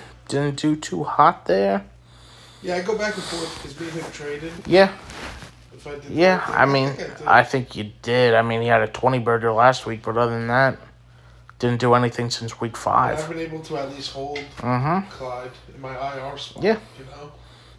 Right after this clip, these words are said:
Speaker 1: Yeah.
Speaker 2: Instead of having the debate,
Speaker 1: Great
Speaker 2: like
Speaker 1: addition by the commissioner. Thank you, commissioner. Hey, you're welcome, guys.
Speaker 2: Yeah, it only went into effect when your guy went off.
Speaker 1: I, it was fucking weird that it happened. Week,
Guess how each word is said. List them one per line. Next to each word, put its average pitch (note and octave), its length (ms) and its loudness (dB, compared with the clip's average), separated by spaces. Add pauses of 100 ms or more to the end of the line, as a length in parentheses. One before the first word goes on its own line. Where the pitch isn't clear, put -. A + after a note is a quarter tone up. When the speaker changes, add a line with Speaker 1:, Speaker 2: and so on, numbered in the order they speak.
(140)
Speaker 1:
Yeah. F3+ 240 0
Speaker 2:
Instead F3 220 -6
of E3 80 -8
having D#3+ 260 -4
the C#3+ 100 -12
debate, C3 300 -8
Speaker 1:
Great D3+ 220 10
Speaker 2:
like C#3+ 80 -2
Speaker 1:
addition E3+ 340 4
by C3 140 8
the B2+ 100 0
commissioner. A2+ 680 -4
Thank C3+ 320 -2
you, A2 80 -8
commissioner. - 520 -6 (1080)
Hey, G4+ 180 8
you're F#4+ 100 6
welcome, F4 280 4
guys. E4+ 360 0 (520)
Speaker 2:
Yeah, - 80 -14 (260)
it D3 60 -14
only D3 200 -12
went C#3+ 160 -12
into C3 200 -12
effect C3 380 -12
when B2 140 -14
your C3 160 -10
guy B2 160 -8
went B2+ 120 -8
off. B2 220 -10
Speaker 1:
I, E3 240 10
it D#3 380 2
was E3+ 280 0
fucking F3 380 2
weird D#3 340 6
that C3 160 6
it B2 200 2
happened. B2+ 360 0
Week, B2 100 -4